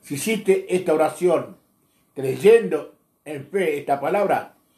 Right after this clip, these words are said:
tu vida va a cambiar. Tu vida va a tener un, un vuelco de ciento ochenta grados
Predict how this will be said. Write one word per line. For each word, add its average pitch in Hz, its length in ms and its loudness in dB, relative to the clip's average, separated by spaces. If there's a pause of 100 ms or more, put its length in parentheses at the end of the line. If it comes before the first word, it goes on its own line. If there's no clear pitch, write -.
(320)
tu 139 140 -4
vida 143 180 0
va 127 100 0
a 127 60 -8
cambiar. 113 360 -10 (1200)
Tu 139 160 2
vida 165 680 2 (500)
va 139 80 -2
a 147 60 -8
tener 151 200 -6
un, 160 240 -6
un 143 400 -10
vuelco 156 340 0
de 143 340 -2 (100)
ciento 147 300 -4
ochenta 139 360 -4
grados - 420 -2